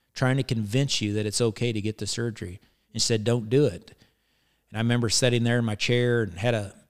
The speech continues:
hooded sweatshirt on, and I just remember pulling the hood over my sweatshirt, just, like, so distraught of, like, what decision should I make?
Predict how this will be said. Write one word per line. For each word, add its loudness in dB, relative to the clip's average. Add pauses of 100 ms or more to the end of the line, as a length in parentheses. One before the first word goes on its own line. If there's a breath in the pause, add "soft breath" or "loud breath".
(580)
hooded -2
sweatshirt 2
on, 0
and 0
I -2
just -6
remember 0
pulling -2
the -2
hood 2
over 4
my -2
sweatshirt, -2
just, -4
like, -10
so 2 (480)
distraught -2
of, -12
like, -8
what -2
decision -2
should -2
I -4
make? -6